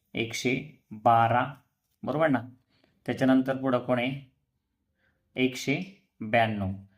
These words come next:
ह्या संख्या लिहून घेतल्या पहा. त्याच्यानंतर आपल्याला बघायचं आहे कितीने भाग जातो, है की नाही? समजा आता सुरुवातीला मी पाहिलं, अ, इथं चार आहे, दोन आहे, दोन आहे, म्हणजे दोनने नक्कीच भाग जाईल. दोनने भाग दिले तर काय? बे साती चौदा, है ना?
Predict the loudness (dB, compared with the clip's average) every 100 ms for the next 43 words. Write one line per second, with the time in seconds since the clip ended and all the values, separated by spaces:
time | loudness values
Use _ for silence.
0 | _ _ -2 0 0 0 0 -2 -2 -4
1 | -4 -6 -8 _ _ _ _ _ _ _
2 | _ _ _ _ _ -6 0 4 4 4
3 | 4 4 2 4 4 2 2 -4 0 2
4 | 2 0 -2 -6 -8 -16 _ _ -6 -4
5 | -6 -10 -20 _ _ -2 2 2 0 -4
6 | 0 0 2 2 0 2 0 0 -4 -12
7 | _ _ _ -4 -4 -6 -6 2 2 2
8 | -2 -4 -4 -4 -4 -4 -4 -4 -4 0
9 | 2 4 2 0 -2 0 0 0 -4 -6
10 | -16 _ _ _ _ 2 4 4 2 2
11 | -2 -2 -2 -4 -4 0 0 2 0 2
12 | -2 -2 -6 -14 _ -2 2 2 0 -2
13 | _ _ _ _ -4 -2